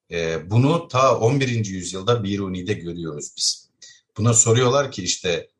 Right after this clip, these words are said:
Hindistan'da, e, Hindular yani dinden çıkana ne yapıyorlar diye. Bu konuyla ilgili diyor, altı tane kutsal metin var diyor. Bunlardan ben sadece dört tanesini okudum.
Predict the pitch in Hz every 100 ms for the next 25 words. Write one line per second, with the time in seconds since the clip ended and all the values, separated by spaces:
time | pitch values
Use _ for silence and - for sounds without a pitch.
0 | _ 101 104 95 - 92 90 113 120 -
1 | - 82 107 104 90 98 92 82 78 107
2 | 120 - _ 110 110 117 110 - 101 101
3 | 101 107 - 90 78 76 - 82 104 _
4 | _ _ _ - - _ 120 131 135 151
5 | 160 127 107 110 139 127 101 95 113 113
6 | 143 127 101 87 _ - - 131 120 113
7 | 160 147 101 78 73 - _ _ _ -
8 | 120 139 135 117 107 120 123 143 131 98
9 | 87 127 123 143 117 - 92 82 - 98
10 | 175